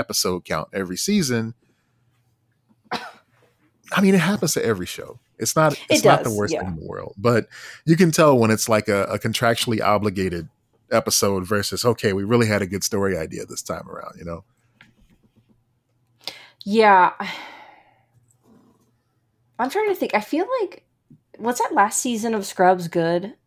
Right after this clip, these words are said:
Speaker 2: It's been a while since I've watched it.
Speaker 1: Like,
Speaker 2: Maybe it was the season before that was, like, the writer's strike that struggled.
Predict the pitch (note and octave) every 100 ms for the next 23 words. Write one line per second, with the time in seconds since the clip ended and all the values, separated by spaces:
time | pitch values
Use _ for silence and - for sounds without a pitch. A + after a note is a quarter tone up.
0 | _ _ _ _ _ _ _ _ - G3
1 | - B3+ F3+ D#3+ - E3 D#3+ E3 D#3 F3
2 | - G3 - _ _ _ B2 B2+ A2 F3+
3 | - A3 B3 - A3 F#3+ F3 - F#3 F3
4 | E3 F#3 E3+ D#3 D#3+ D#3+ D#3 - - D#3+
5 | D#3 C#3+ D3+ D3+ - C#3+ D3 - - -
6 | - A2+ D3 F#2 -